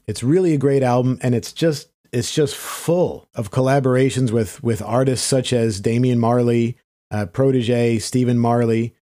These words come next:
Buju Banton. There's even one on there with Peter Tosh. I'm gonna let you hear the album, hear the tune Mystic Man to figure out how that happened. I'm not gonna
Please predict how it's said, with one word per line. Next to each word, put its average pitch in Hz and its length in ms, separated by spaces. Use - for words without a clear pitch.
Buju 135 340
Banton. 127 600
There's 110 180
even 131 200
one 143 180
on 143 100
there 139 160
with 143 160
Peter 147 240
Tosh. 143 360
I'm 104 60
gonna 107 100
let 117 180
you 120 80
hear 156 320
the 131 160
album, 127 340
hear 139 220
the 117 80
tune 135 340
Mystic 139 340
Man 113 280
to 110 60
figure 113 280
out 110 180
how 107 160
that 110 220
happened. 92 380
I'm 92 100
not 98 180
gonna 95 300